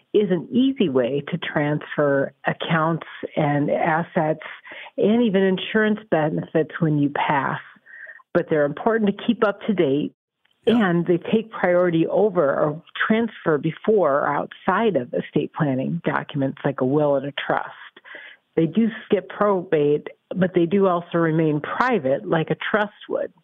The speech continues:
Speaker 2: Yeah, and that's a really important distinction. Now, what are some of the keys to remember about designating beneficiaries?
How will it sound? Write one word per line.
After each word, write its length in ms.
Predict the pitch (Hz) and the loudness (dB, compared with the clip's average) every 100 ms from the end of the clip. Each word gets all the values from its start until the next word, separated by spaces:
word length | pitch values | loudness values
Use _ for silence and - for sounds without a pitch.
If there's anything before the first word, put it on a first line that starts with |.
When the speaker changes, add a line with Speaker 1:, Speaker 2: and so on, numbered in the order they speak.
| _ - | _ -2
Speaker 2:
Yeah, 280 | 135 143 123 | 0 2 2
and 80 | |
that's 200 | 135 143 | 2 2
a 60 | 135 | 2
really 260 | 127 147 135 | 2 2 2
important 420 | 113 143 139 113 | 0 0 0 0
distinction. 680 | 117 - 143 147 - 127 123 | 0 2 2 0 0 0 2
Now, 140 | 147 | 0
what 220 | 143 240 | 0 0
are 80 | 285 | 0
some 240 | - 180 | 0 2
of 100 | 160 | 2
the 60 | 127 | 0
keys 580 | 104 - 165 151 143 113 | -4 -2 0 2 0 0
to 120 | - | -2
remember 720 | 110 101 107 131 123 104 101 95 - - | 0 0 2 0 0 0 -2 -4 -12 -6
about 460 | 117 101 120 120 98 | -4 0 0 0 -2
designating 720 | 117 113 110 101 107 101 95 | 0 0 0 0 0 0 -2
beneficiaries? 880 | 98 92 - 92 - 71 64 - | -2 -2 -2 -4 -4 -6 -6 -10